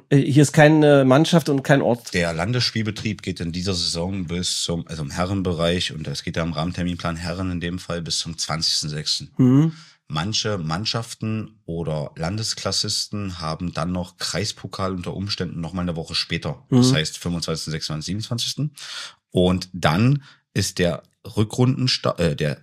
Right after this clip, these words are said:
Speaker 2: Saisonstart sechsundzwanzig siebenundzwanzig am siebten, achten, neunten August.
Speaker 1: Mhm.
Speaker 2: Das ist noch in den Ferien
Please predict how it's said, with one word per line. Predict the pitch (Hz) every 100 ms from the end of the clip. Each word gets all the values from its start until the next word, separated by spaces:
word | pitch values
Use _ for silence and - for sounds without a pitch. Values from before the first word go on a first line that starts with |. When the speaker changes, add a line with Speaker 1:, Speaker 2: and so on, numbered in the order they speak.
| - _ -
Speaker 2:
Saisonstart | 82 82 101 117 107 95
sechsundzwanzig | 87 - - 110 95 90 82 -
siebenundzwanzig | 101 120 - 101 104 104 - -
am | 80 85 - -
siebten, | 82 92 113 - 107 110
achten, | - 85 - - 95 90
neunten | 85 85 98 98 85 87 90 87 -
August. | 87 87 - - _
Speaker 1:
Mhm. | 117 104 120 135 - - _ _ _ _
Speaker 2:
Das | 82 78 - -
ist | 95 - -
noch | 90
in | 117 98
den | 85
Ferien | - 107 143 165 208